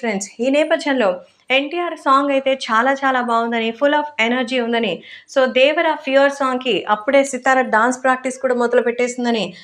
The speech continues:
త్వరలోనే సాంగ్ కవర్ చేసినా ఆశ్చర్యపోనవసరం లేదంటూ చెప్తూ ఎన్టీఆర్కి విషెస్ చెప్పారు మహేష్ భార్య నమ్రత. So మొత్తానికి సూపర్ స్టార్ అని అన్న అంటూ ఎన్టీఆర్ ఎంతో ఆప్యాయంగా పిలుస్తారు. అలాగే బ్రదర్ అంటూ మహేష్ కూడా ఎన్టీఆర్ని అవప-, అభిమానిస్తారు.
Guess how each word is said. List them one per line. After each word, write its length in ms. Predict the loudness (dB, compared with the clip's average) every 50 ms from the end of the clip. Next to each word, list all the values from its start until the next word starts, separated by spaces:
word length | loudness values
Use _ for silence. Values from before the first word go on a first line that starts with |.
| -20 -20 _ _
త్వరలోనే 460 | 2 2 2 0 -2 -4 -4 -4 -6 -6 -2
సాంగ్ 260 | 0 2 2 2 2 0
కవర్ 260 | 2 2 2 0 0 0
చేసినా 300 | 0 0 0 0 0 0 0
ఆశ్చర్యపోనవసరం 720 | 0 -2 -4 -4 -4 -2 -2 -2 -2 -2 -2 -4 -6 -6 -6 -4
లేదంటూ 280 | -4 -4 -4 -2 -2 -4 -2 -4
చెప్తూ 260 | -6 -4 -2 -2 -2 -2 -2 -4 -12 -20 -12 _ 0 0 0
ఎన్టీఆర్కి 440 | 0 0 0 0 0 0 -2 -4 -2 -2 -2
విషెస్ 280 | -2 -2 -4 -2 -4 -4
చెప్పారు 360 | -4 -2 -2 0 0 0 -2 -6 -10 _ _ _ _ -2 -2
మహేష్ 340 | -2 0 0 -2 -2 -4 -8 -10 _ -4
భార్య 300 | -2 0 0 0 -2 -2 -2
నమ్రత. 260 | -2 -2 -2 -2 -2 -2 -4 -4 -14 _ _ _ _ _ _ 0
So 60 | 2 4 4
మొత్తానికి 360 | 2 0 0 -2 -2 0 -2 -2 -2
సూపర్ 260 | -6 -4 -4 -6 -6
స్టార్ 260 | -2 -2 0 0 0 0
అని 140 | 0 0 0 0 0 0 0
అన్న 160 | 0 0 0 0 0
అంటూ 200 | 0 0 -2 -4 -2 -2 -2
ఎన్టీఆర్ 300 | -2 0 0 0 0 0 -2
ఎంతో 220 | -6 -2 0 2 4 4
ఆప్యాయంగా 440 | 2 2 0 -4 -4 -2 -2 -4 -2 -2
పిలుస్తారు. 400 | -4 -6 -6 -6 -4 -2 -2 0 0
అలాగే 300 | 0 0 0 0 0 -2 -2 -4 -12 -20 -20 -20 _ _ -2
బ్రదర్ 300 | 0 2 2 2 0 0 -2
అంటూ 180 | -4 -4 -4 -4 -4 -4 -6 -8 _ -2
మహేష్ 320 | 0 0 2 0 -2 -2 -2 -2
కూడా 180 | 0 2 2 2 0 -2 -6 -6 -6 -6
ఎన్టీఆర్ని 420 | -2 0 2 2 2 2 0 0 0 0
అవప-, 260 | -2 -2 -4 -6 -8 -4 -4 -2
అభిమానిస్తారు. 680 | 0 0 2 2 0 0 -2 -4 -4 -4 -4 -4 -4